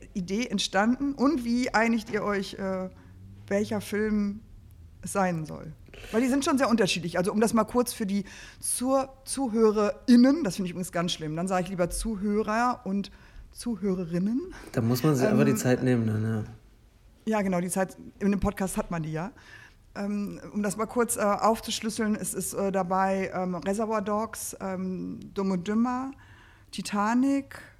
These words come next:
Speaker 1: äh, Forrest Gump, Lethal Weapon, glaub ich, war das, ähm, Video jetzt zu der Single mit, äh, mit Mieze.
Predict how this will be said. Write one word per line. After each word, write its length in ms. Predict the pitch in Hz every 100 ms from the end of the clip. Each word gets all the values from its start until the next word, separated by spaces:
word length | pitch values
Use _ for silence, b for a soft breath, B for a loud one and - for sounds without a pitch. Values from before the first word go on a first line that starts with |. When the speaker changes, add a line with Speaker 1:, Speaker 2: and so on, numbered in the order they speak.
| b b b b -
Speaker 1:
äh, 200 | 196 185
Forrest 480 | 180 196 175 175 -
Gump, 500 | 196 226 247 311 359 b b b - - -
Lethal 420 | 190 208 202 190
Weapon, 300 | 180 - 254
glaub 320 | 240 240 240 262
ich, 160 | -
war 100 | 220
das, 240 | 202 190 -
ähm, 540 | 202 196 196 190 185 - - -
Video 420 | 208 196 196 190 190
jetzt 340 | 185 185 -
zu 80 | 190
der 160 | 185 185
Single 300 | 196 185 180
mit, 260 | - -
äh, 180 | 175 175
mit 160 | 170 -
Mieze. 460 | 185 208 - 277